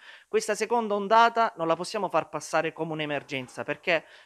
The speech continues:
per emergenza noi dobbiamo pensare un qualcosa di imprevisto. Si parlava di questa seconda ondata fin dalla prima.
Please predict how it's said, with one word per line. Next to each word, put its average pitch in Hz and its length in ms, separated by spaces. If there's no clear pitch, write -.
per 180 140
emergenza 196 760
noi 185 120
dobbiamo 165 240
pensare 185 440
un 190 120
qualcosa 190 420
di 190 140
imprevisto. 170 760
Si - 140
parlava 196 320
di 185 80
questa 180 240
seconda 185 320
ondata 214 340
fin 254 320
dalla 180 240
prima. 117 400